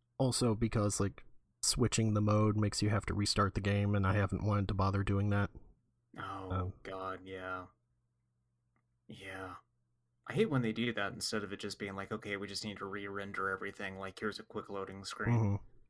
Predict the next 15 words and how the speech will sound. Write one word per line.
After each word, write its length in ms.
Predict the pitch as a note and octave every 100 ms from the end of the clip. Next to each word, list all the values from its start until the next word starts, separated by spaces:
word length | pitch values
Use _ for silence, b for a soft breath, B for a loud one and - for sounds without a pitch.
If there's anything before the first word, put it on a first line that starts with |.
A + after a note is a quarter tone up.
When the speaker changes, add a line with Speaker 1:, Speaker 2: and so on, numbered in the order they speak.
| _ _ _ _ _ -
Speaker 1:
Oh, 300 | C3 A#2+ -
and, 260 | B2+ B2+ A#2+
uh, 220 | - A#2+
something 320 | - D#3 C#3
else 180 | B2 A#2+
I 40 |
will 200 | A#2 G#2
add 120 | G#2+ G2+
about 240 | G2+ G2
this 180 | G2+ -
is 140 | G#2
it's 220 | - -
not 240 | D#3 D#3+ -
a 120 | C3 B2+
roguelike 880 | A#2+ A#2 B2 C3 B2 B2+ B2 -